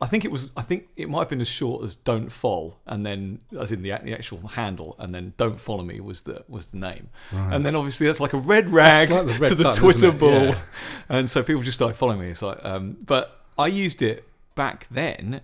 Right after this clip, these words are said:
Speaker 1: as a newsfeed. That was, I, it was,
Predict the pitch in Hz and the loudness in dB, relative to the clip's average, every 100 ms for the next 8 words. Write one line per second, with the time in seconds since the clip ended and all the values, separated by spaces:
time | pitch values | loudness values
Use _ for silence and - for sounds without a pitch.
0 | _ 120 110 104 98 101 95 92 127 269 | _ -6 -6 -6 -6 -6 -6 -6 -4 -6
1 | - - - - _ _ _ _ _ _ | -6 -10 -12 -18 _ _ _ _ _ _
2 | 156 156 107 - - 139 156 160 135 | -8 -6 -8 -8 -6 -4 -2 -2 -2